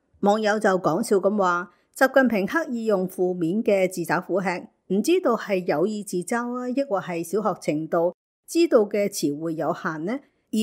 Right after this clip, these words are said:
鄧炳強本來係想用呢個嚟表忠心，捧一下習近平吃苦耐勞。不過習近平自找苦吃早就已經被好多網友當成一種反諷式嘅暗語，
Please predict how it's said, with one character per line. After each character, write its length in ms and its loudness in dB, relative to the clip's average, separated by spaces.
鄧 180 2
炳 220 4
強 340 2
本 200 2
來 180 2
係 180 -2
想 280 -2
用 260 -4
呢 140 2
個 200 0
嚟 240 -2
表 220 0
忠 180 -2
心， 160 -2
捧 220 4
一 20 6
下 320 -2
習 220 -2
近 180 -2
平 400 -4
吃 240 -2
苦 180 0
耐 260 0
勞。 320 0
不 100 2
過 320 0
習 160 2
近 180 2
平 260 -2
自 200 -6
找 180 0
苦 220 0
吃 80 -6
早 260 0
就 220 0
已 80 -6
經 160 -4
被 200 0
好 200 -2
多 120 -4
網 240 -4
友 240 -2
當 200 -4
成 160 -4
一 60 -4
種 300 -4
反 280 2
諷 280 2
式 100 -2
嘅 200 -2
暗 100 -4
語， 440 0